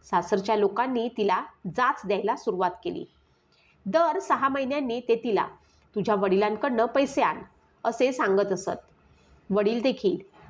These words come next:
आपल्या मुलीचा संसार सुखाचा चालला पाहिजे म्हणून दरवेळेस सासरच्यांकडनं होणारी ती मागणी पूर्ण करत होते.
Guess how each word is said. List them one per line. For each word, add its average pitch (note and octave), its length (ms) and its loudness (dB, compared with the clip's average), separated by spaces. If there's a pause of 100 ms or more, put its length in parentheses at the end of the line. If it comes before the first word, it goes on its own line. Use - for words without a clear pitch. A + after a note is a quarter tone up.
आपल्या A3 280 0
मुलीचा G#3 560 2
संसार G3 580 2
सुखाचा - 500 -2
चालला F#3+ 320 2
पाहिजे E3+ 400 -4 (500)
म्हणून C4+ 420 2
दरवेळेस G#3+ 580 0 (360)
सासरच्यांकडनं D4 920 0
होणारी G#3+ 400 2 (300)
ती A#3+ 60 -4
मागणी G3+ 440 0
पूर्ण G3+ 320 -2
करत G3 280 -2
होते. F3+ 260 -6